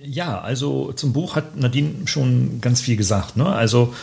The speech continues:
mein Name ist Gerald Lemke und ich bin in Mannheim hier an der Hochschule, an der dualen Hochschule und habe da den Studiengang Digitale Medien gegründet vor vielen, vielen Jahren. Und das Thema digital treibt mich, ne,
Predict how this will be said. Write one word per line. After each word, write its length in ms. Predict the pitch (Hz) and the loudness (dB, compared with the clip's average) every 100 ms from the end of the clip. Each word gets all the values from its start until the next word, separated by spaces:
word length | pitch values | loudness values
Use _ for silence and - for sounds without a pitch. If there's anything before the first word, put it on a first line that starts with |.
| - - - | -16 -12 2
mein 140 | 120 | 4
Name 180 | 120 113 | 6 4
ist 140 | 120 | 0
Gerald 280 | - 156 151 | 0 0 2
Lemke 520 | 113 180 196 202 190 202 | 4 4 4 4 4 0
und 680 | 165 131 131 123 123 123 - - | 2 4 6 6 6 4 0 -4
ich 180 | 123 - | -6 -2
bin 480 | 117 110 107 107 - | 2 2 2 0 0
in 240 | 101 95 | 0 0
Mannheim 380 | 85 135 143 131 | 2 2 4 4
hier 300 | 123 131 120 | 4 4 4
an 80 | 110 | 2
der 120 | 104 | 0
Hochschule, 400 | 143 - 139 127 | 0 0 0 2
an 60 | 120 | 2
der 100 | 98 | 2
dualen 360 | 107 110 156 | 2 6 6
Hochschule 480 | 135 156 - 139 147 - - - - - - - | 6 4 2 6 6 4 -12 -14 -16 -16 -12 2
und 340 | 131 107 - | 4 4 2
habe 120 | - - | -2 0
da 120 | 98 | 2
den 120 | 104 | 2
Studiengang 520 | - 123 110 104 110 | 4 6 6 6 4
Digitale 440 | 104 113 - 101 101 | 4 0 0 2 6
Medien 320 | 101 135 143 | 6 4 2
gegründet 400 | 123 123 123 120 | 4 6 6 4
vor 140 | 120 | 0
vielen, 280 | - 120 113 | 0 2 2
vielen 220 | 123 117 | 4 6
Jahren. 380 | 110 101 110 120 | 6 6 4 2
Und 520 | 127 110 104 98 - - | 2 4 4 2 -6 -4
das 180 | 107 | -4
Thema 280 | - 107 98 | 2 4 4
digital 520 | 95 98 92 87 92 | 2 -4 -4 -4 -4
treibt 320 | 92 - 101 - | -4 -2 -2 -2
mich, 140 | 101 | -2
ne, 180 | 107 | -2